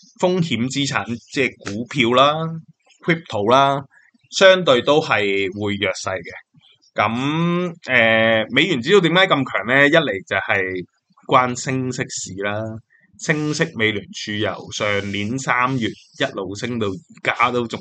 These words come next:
升緊啦。然後啱啱，呃，呃，九月嗰轉嘅，嘅F O M C meeting，F O M C meeting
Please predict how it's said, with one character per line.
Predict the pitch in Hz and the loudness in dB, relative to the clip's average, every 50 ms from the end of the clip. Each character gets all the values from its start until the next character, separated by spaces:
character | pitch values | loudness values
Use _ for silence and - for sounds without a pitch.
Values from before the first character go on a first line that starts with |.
| - 107 | -10 -8
升 | - 127 123 123 117 | -6 -6 -4 -4 -4
緊 | 104 95 87 98 | -6 -6 -6 -6
啦。 | 110 120 127 127 123 127 _ _ - - - _ _ _ | -4 -4 -4 -6 -8 -10 _ _ -20 -20 -20 _ _ _
然 | - 104 101 | -8 -6 -2
後 | 104 110 107 - | -2 -2 0 2
啱 | 135 147 151 | 2 2 2
啱， | 151 151 151 151 151 151 156 139 - - - - - - | 2 2 4 4 2 2 0 -6 -8 -12 -20 -20 -14 -10
呃， | 104 101 | -8 -8
呃， | 98 95 95 95 92 95 92 90 95 101 101 98 92 95 92 - - | -6 -6 -6 -6 -8 -8 -10 -10 -8 -6 -4 -4 -4 -4 -6 -6 -4
九 | - 98 107 131 151 | -2 0 2 4 4
月 | 147 135 | 4 2
嗰 | 135 - 113 127 | 2 0 -2 -2
轉 | 127 - - 127 117 110 110 110 | -2 -2 -4 -2 -2 -2 0 2
嘅， | 113 110 110 107 104 104 104 104 - - _ _ _ - _ _ _ _ _ _ _ _ _ _ _ - - _ _ | 2 4 6 6 6 4 2 0 -4 -10 _ _ _ -20 _ _ _ _ _ _ _ _ _ _ _ -14 -14 _ _
嘅 | - 117 107 104 101 101 101 101 101 - | 2 2 4 4 4 4 4 2 2 2
F | 139 135 131 | 0 2 4
O | 139 135 | 4 4
M | 131 131 127 117 - - | 4 2 2 -2 -6 -4
C | - 135 127 127 127 117 _ _ | -2 -2 -2 -2 -4 -8 _ _
meeting，F | - 139 139 135 - - 120 - - _ _ - - _ - _ _ _ _ _ _ - 143 143 139 - _ _ _ _ | -4 -4 -4 -4 -4 -8 -10 -10 -10 _ _ -20 -20 _ -20 _ _ _ _ _ _ 2 2 2 2 0 _ _ _ _
O | 135 135 131 131 131 | 4 4 4 4 2
M | 120 131 127 131 131 | 2 0 2 0 -2
C | 135 - 131 127 | -2 -2 -2 0
meeting | 131 131 131 131 - - 131 | 2 0 0 0 -2 -4 -6